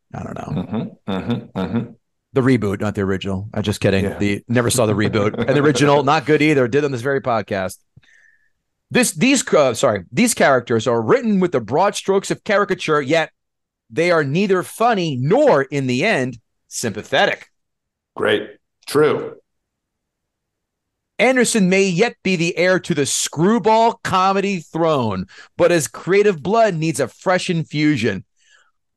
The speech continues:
Speaker 1: Let's
Speaker 2: What?
Speaker 1: just, thank you. Let's just address that. This is why anyone who's an American Lit major in college right now, I just want you to say, You know what?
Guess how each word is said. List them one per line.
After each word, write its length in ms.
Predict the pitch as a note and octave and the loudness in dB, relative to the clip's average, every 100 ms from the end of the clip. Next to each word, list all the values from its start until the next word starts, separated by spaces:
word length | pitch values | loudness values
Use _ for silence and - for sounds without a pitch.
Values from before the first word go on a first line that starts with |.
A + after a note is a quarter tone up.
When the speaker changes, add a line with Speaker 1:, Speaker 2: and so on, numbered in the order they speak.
| _ _ _ _ _ _ _ | _ _ _ _ _ _ _
Speaker 1:
Let's 340 | - B3+ C5 - | -2 2 4 4
Speaker 2:
What? 80 | A#3+ - _ - | 0 -2 _ -6
Speaker 1:
just, 300 | F#3 G3 D#3+ | -4 -4 0
thank 280 | E3+ D#3 C#3+ | 0 2 0
you. 160 | A2 - | -2 -4
Let's 280 | D3+ C#4 D4+ | 0 0 2
just 220 | B3 - | 0 0
address 460 | F3 A#2+ C3+ A#2+ - | -2 0 0 0 -2
that. 300 | A#2 G2 F2+ _ | -4 -4 -8 _
This 200 | C3+ F#3 | -2 -2
is 120 | G3+ | -2
why 380 | E3+ F3 D#3+ D#3+ - _ _ - | 0 2 2 -2 -8 _ _ -4
anyone 300 | F3 A3 A3+ | -2 0 2
who's 140 | G3+ | 2
an 100 | E3 | 0
American 580 | D3+ C#3 C#3+ D#3+ D#3+ C#3+ | -2 -2 0 -2 -2 -4
Lit 180 | B2+ D3+ | -2 -4
major 540 | B2 B2+ C#3 C3 D3+ | -4 -4 -2 -2 -2
in 140 | D3+ A#2+ | 0 -2
college 380 | - A#2+ C3 A#2 | 0 0 0 0
right 200 | B2+ B2 | -2 -2
now, 220 | B2 B2 | -4 -4
I 60 | |
just 160 | A2+ A2 | -4 -4
want 180 | C#3 B2 | -6 -2
you 60 | |
to 60 | B2+ | -2
say, 240 | - C3 | 0 0
You 120 | A#2 A#2 | 0 -2
know 160 | B2+ | -2
what? 300 | B2 B2 B2+ | 0 0 -2